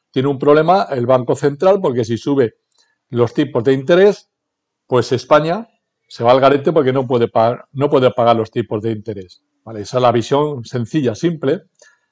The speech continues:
pues como seres simples que somos, pero luego te das cuenta que ellos son muy elaborados y dicen, no, lo voy a hacer de tal forma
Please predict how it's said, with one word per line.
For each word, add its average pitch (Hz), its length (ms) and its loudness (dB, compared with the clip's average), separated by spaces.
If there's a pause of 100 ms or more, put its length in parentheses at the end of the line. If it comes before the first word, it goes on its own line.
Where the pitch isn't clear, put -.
(320)
pues - 120 -20
como 117 200 -6
seres 127 260 0
simples 131 380 -6
que 127 100 -6
somos, 110 340 -6
pero 113 120 -10
luego 120 140 -2
te 127 80 -4
das 117 100 -2
cuenta 127 260 -4
que 120 60 -2
ellos 120 180 -4
son 120 160 -4
muy 127 200 -6
elaborados 135 680 0 (300)
y 131 60 -10
dicen, 120 220 -6
no, 117 140 -4 (300)
lo 113 100 -10
voy 127 120 2
a 135 40 4
hacer 135 160 0
de 117 100 4
tal 123 180 2
forma 151 320 0